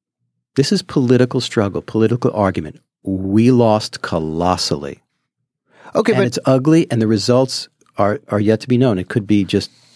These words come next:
Speaker 1: catastrophic in some ways. But it is this, this happens in politics. W-, this just happens to be <clears throat> the struggle of our time.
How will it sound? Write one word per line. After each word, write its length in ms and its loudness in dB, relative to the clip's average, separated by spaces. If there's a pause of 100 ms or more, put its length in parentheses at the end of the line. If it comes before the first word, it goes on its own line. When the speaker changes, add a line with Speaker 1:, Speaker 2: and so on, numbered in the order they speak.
(500)
Speaker 1:
catastrophic 680 -2
in 80 0
some 260 -4
ways. 320 -8 (1600)
But 140 2
it 120 2
is 320 2 (440)
this, 260 -2
this 180 0
happens 600 -6
in 100 -8
politics. 760 -10
W-, 140 -2
this 200 -2
just 160 -6
happens 320 -2
to 80 -6
be 200 2
<clears throat> 120 -10
the 420 0
struggle 320 0
of 100 -2
our 140 2
time. 300 -12